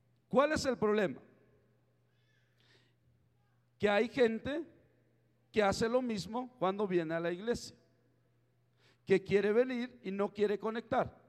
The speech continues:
Cuando estoy diciendo de conectar, significa que todos ponemos nuestra parte en la familia para que la familia avance.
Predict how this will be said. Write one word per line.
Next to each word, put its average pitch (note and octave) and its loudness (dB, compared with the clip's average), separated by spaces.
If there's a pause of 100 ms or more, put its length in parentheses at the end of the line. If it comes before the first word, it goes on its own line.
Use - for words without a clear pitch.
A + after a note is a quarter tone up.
Cuando A#3+ 2
estoy D4+ -4
diciendo D4 -2
de B3+ 6
conectar, F#3+ 2 (300)
significa A#3 -2
que G#3 0
todos C4+ 4
ponemos G#3+ -2
nuestra E3+ -2
parte F3+ -2 (280)
en D3+ -6
la C#3+ -4
familia C#3+ -6 (340)
para D3+ -6
que D3+ -10
la C#3+ -4
familia D3 -6
avance. B2+ -10